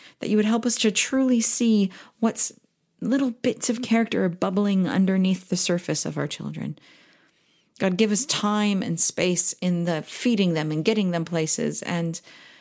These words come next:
the craziness of the noise to see them as valued children of God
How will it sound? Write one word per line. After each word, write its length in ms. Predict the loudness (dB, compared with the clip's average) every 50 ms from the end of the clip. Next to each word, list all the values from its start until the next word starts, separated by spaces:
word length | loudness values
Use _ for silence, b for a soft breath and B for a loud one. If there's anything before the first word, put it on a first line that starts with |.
| B B B B B B B B B B B B B B _ -8 -4
the 100 | -4 -2
craziness 680 | -2 -2 0 2 4 4 4 4 4 4 4 2 2 2
of 100 | 2 2
the 100 | 4 4
noise 600 | 4 4 4 4 4 2 2 2 0 0 -2 -2 B B B B B
to 460 | -2 0 2 2 2 2 0 0 -4 -8 _ _ _
see 420 | -2 0 0 2 2 4 4 4 4
them 280 | 2 2 0 0 0
as 200 | 0 0 -2 -4
valued 680 | -6 -6 -8 -4 -2 -2 -2 0 0 0 2 2 0 0
children 540 | -4 -6 -6 -4 -2 -2 -2 -2 -2 -2 -2
of 180 | -2 -4 -6 -4
God 380 | -4 -2 0 0 -2 -2 -6